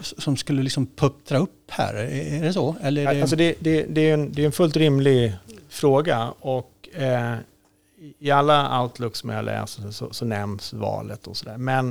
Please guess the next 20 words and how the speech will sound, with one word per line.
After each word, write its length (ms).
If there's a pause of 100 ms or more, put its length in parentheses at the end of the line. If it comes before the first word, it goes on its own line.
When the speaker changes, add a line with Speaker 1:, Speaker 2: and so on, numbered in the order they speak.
(120)
Speaker 2:
men, 540 (200)
eh, 380 (1200)
jag 100
skulle 160
säga 200
det 80
är 40
väldigt 240
få, 340
framförallt 420
de 100
amerikanska 460
bankerna, 440
som 200
är 160
lika 360
på, 180
påtagligt 680
bekymrade. 600 (440)
Och, 360